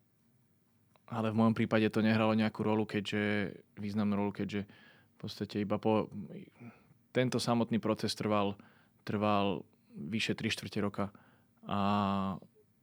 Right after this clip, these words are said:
odvolanie na ten najvyšší arbitrážny súd v Lausanne by taktiež trvalo niekoľko mesiacov a t-, a stálo by ma to nemalo financií, keďže, keďže to vlastne platí ten, ktorý sa, sa odvoláva. Takže ušetril by som v tomto prípade,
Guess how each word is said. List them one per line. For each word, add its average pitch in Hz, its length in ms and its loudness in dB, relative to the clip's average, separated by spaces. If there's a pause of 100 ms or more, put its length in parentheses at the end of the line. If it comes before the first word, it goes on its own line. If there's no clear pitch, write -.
(340)
odvolanie 110 720 2 (360)
na 101 200 -4
ten 107 160 -2
najvyšší 104 480 -2
arbitrážny 107 520 -2
súd 107 360 -6 (640)
v 107 80 0
Lausanne 107 240 4
by 98 80 0
taktiež 107 400 0
trvalo 104 320 2
niekoľko 104 480 -2
mesiacov 107 480 0
a 95 80 2
t-, - 160 -6
a 76 160 -6
stálo 104 240 -2
by 104 80 -6
ma 101 160 -4
to 104 80 -8
nemalo 101 320 -4
financií, 104 480 -6
keďže, 98 320 -8 (480)
keďže 98 240 -8
to 104 80 -8
vlastne 92 320 -6
platí 101 240 -2
ten, 98 160 -2
ktorý 98 240 -6
sa, 95 240 -6 (560)
sa 107 160 -4
odvoláva. 104 480 4
Takže 98 400 -4 (1600)
ušetril 110 400 0
by 104 100 2
som 104 160 0
v - 120 -4
tomto 107 180 0
prípade, 104 720 0